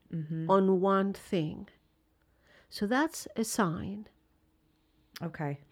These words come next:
Speaker 2: So wherever you are, you can rest.
Speaker 1: Mm-hmm.
Speaker 2: As long as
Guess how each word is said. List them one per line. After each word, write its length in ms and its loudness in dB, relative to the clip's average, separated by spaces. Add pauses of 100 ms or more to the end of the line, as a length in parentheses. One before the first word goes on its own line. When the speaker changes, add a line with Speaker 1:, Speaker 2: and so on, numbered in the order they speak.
(260)
Speaker 2:
So 160 6
wherever 760 8
you 360 4
are, 500 2 (380)
you 180 2
can 380 -6
rest. 640 -10 (280)
Speaker 1:
Mm-hmm. 420 -4 (580)
Speaker 2:
As 300 0
long 420 6
as 640 -2